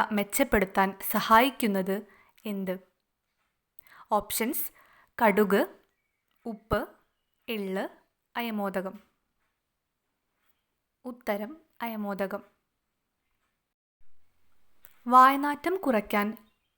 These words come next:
സഹായിക്കുന്ന പാനീയം ഏത്? ഓപ്ഷൻസ്: പാൽ, ഗ്രീൻ ടീ, ചായ, കോഫി.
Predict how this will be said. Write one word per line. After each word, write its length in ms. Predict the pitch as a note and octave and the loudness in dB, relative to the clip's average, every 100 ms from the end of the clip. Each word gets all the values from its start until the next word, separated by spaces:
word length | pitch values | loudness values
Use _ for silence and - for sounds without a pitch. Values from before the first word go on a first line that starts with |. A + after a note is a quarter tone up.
| _ - | _ -10
സഹായിക്കുന്ന 680 | A3+ - A3 A#3 A3+ A3 G#3 G#3+ | -10 -4 -4 -4 -6 -6 -4 -2
പാനീയം 600 | G#3 G3+ A3 G#3 F#3+ C4 - _ _ | -2 0 -2 -2 -2 -6 -12 _ _
ഏത്? 280 | G#3+ G3 F#3 F#3 _ _ _ _ _ _ _ _ _ _ _ A#3 | -12 -10 -10 -12 _ _ _ _ _ _ _ _ _ _ _ -6
ഓപ്ഷൻസ്: 560 | G#3+ G#3+ G#3+ A3 - - _ _ _ _ _ | -4 -4 -8 -8 -8 -12 _ _ _ _ _
പാൽ, 300 | A3 G3+ F#3+ A#3+ - _ _ _ _ _ _ G3+ | 0 2 0 -4 -12 _ _ _ _ _ _ -12
ഗ്രീൻ 340 | G3+ G#3+ G3+ F#3+ | -8 -4 -6 -6
ടീ, 160 | G3 B3 - _ _ _ _ - | -8 -8 -10 _ _ _ _ -12
ചായ, 440 | - G#3 F#3+ F#3+ F#3+ A3 - - _ _ _ _ _ - | -4 -2 -2 -2 -2 -4 -6 -20 _ _ _ _ _ -12
കോഫി. 420 | A#3 G#3+ - | -10 -10 -10